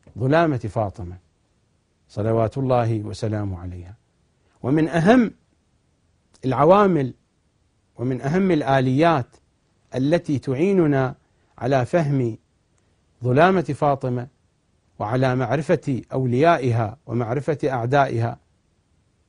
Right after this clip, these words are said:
هو أن نحيط علما بالمجريات التاريخية والسياسية والعقائدية والاجتماعية التي كانت في حياة فاطمة،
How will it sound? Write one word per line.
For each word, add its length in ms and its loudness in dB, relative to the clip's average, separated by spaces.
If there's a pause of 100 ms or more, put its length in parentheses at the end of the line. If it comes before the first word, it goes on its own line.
(520)
هو 80 6
أن 200 0
نحيط 400 0
علما 500 0 (100)
بالمجريات 880 0 (520)
التاريخية 760 -2 (540)
والسياسية 840 -4 (580)
والعقائدية 920 -4 (880)
والاجتماعية 960 -2 (360)
التي 320 -4
كانت 440 0 (720)
في 120 -4
حياة 280 2
فاطمة، 680 0